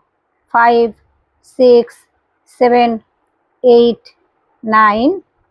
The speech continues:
টেন। শ্বাস ছাড়তে ছাড়তে ধীরে ধীরে পাকে ভাঁজ করে রাখো।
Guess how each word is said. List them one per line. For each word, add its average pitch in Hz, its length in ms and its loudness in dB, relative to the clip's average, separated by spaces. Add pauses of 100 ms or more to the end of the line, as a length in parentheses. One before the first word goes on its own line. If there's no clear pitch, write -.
(140)
টেন। 226 160 0 (960)
শ্বাস 220 320 -2 (120)
ছাড়তে 220 280 -2 (100)
ছাড়তে 220 320 0 (180)
ধীরে 226 220 2
ধীরে 220 260 0 (1300)
পাকে 240 260 -2
ভাঁজ 214 320 -4 (140)
করে 208 180 -4
রাখো। 151 280 -12